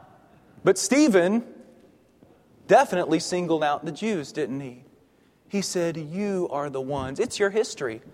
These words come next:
It's in your nature to kill prophets. Which of the prophets lived that you didn't try to kill?" Stephen says. That's a challenging statement, isn't it? But Stephen was not afraid to speak the truth.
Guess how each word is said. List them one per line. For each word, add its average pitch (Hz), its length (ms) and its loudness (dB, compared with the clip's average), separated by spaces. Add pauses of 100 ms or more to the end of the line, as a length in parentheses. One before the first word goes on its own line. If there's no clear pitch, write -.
(320)
It's 311 160 8
in 277 100 6
your 233 140 6
nature 269 340 6
to 226 80 8
kill 240 220 6
prophets. 320 600 2 (360)
Which 339 220 8
of 302 100 8
the 285 80 8
prophets 302 400 8
lived 330 300 8
that 254 120 2
you 349 80 10
didn't 311 200 4
try 294 200 8
to 320 80 2
kill?" 339 400 6
Stephen 190 400 0
says. 143 580 0 (840)
That's - 160 -10
a 139 60 -10
challenging 156 800 -4
statement, 160 520 -4
isn't 147 280 -2
it? 110 180 -12 (800)
But 202 160 4
Stephen 262 460 4
was 180 160 4
not 233 260 2
afraid 262 560 4
to 202 220 0
speak 220 760 -4
the 190 180 2
truth. 277 580 -4